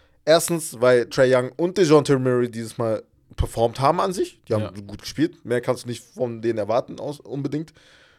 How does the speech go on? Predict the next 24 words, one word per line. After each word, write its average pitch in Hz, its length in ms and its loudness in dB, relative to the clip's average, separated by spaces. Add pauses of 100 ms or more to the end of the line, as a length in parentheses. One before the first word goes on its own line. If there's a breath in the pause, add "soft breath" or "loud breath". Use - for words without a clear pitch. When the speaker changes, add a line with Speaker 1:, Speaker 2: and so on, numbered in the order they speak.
(680 soft breath)
Speaker 1:
Supporting - 480 2
Cast, 170 440 4
Bogdanovic 143 640 0
auf 135 160 -2
der 143 80 -6
Bench 135 300 -2
auch 151 200 -4
gut 175 160 -12
gespielt. 175 440 -6 (580 soft breath)
Aber 117 160 -2
auf 120 100 -2
der 131 120 -2
anderen 147 200 -2
Seite, 139 320 2
du 113 140 -6
hast - 180 -10
halt 123 280 -10
einfach 107 280 -12
ein 104 80 -12
System, 135 520 -4
wo 127 80 -4
du 117 80 0
manchmal 113 380 -4
einfach 107 420 -8